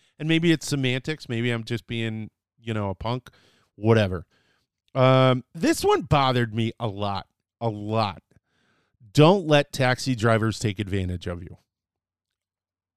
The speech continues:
Um, because that denotes that all taxi drivers in Israel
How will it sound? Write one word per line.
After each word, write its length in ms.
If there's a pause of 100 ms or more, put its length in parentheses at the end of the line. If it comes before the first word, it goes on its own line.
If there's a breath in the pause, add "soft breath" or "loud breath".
(220)
Um, 460 (400)
because 380
that 380
denotes 600
that 240 (380)
all 280
taxi 440
drivers 380
in 100
Israel 520